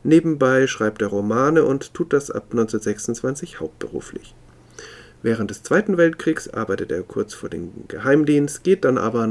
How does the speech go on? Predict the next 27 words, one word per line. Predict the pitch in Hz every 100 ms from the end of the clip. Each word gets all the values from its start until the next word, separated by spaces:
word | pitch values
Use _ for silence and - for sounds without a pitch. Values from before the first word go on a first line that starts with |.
| 107
als | - 104 -
Drehbuchschreiber | - 117 117 110 - - 95 90 90
nach | 101 -
Hollywood. | 92 90 - - - - - - -
Neunzehnhundertsechsundvierzig | - 107 107 120 - 127 131 123 - 123
stirbt | - 110 117 -
er | 127 120
im | 127
Alter | - 98 95 104
von | - 117 127 123
dreiundsechzig | - 95 87 - - - - -
Jahren. | 127 117 - - - - - - - - - - - - - - - - -
Das | 160
Buch, | - 156 -
das | 147 139 -
Tuppence | 135 - 117 -
erwähnt, | 107 104 117 175 208 - -
The | 101
Man | 107 107 113 135 147 120
with | 110 - -
the | -
Clubfoot, | - 107 120 - 208 226 - - - -
der | 98
Mann | 104 104
mit | 104
dem | 95
Klumpfuß, | 98 127 156 - 202 202